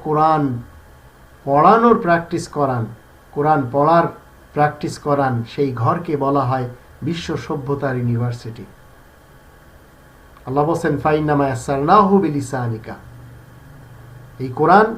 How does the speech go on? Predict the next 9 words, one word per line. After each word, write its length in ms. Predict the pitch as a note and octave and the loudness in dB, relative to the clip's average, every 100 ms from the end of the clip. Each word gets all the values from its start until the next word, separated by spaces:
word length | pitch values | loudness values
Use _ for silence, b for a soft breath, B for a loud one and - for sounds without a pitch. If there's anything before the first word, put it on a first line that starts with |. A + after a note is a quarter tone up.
| - | -6
প্রত্যেকের 500 | D#3+ - F3+ E3+ C#3+ | -6 -4 -4 0 2
মাতৃভাষায় 880 | C#3+ D3 - G3 E3+ E3 E3+ E3+ G3+ - - - - - - - - - - - - - - A#2 | 2 0 -4 -2 -2 -2 -2 -2 -4 -10 -20 -20 -20 -20 -20 -20 -20 -20 -20 -20 -20 -18 -8 2
জানা 420 | D3 D#3+ D#3 B2 - | 4 6 4 0 -4
ফরজ। 500 | D3+ D3+ D#3+ A#2 - - - - - - - - - - - - - - - - - | 2 2 2 0 -6 -16 -20 -20 -20 -20 -20 -20 -20 -20 -20 -20 -20 -20 -20 -20 -8
সেই 240 | D3+ D#3 | -4 -2
ঘরটি 440 | C#3+ F#3 F#3+ C4 | 4 4 4 0
হলো 260 | G#3+ G#3+ F#3 | 2 4 2
সভ্যতার 580 | - D#3+ D3 F3+ F3 D#3 | 0 -4 -4 -4 -2 0
এবং 280 | D3 D3+ | 0 0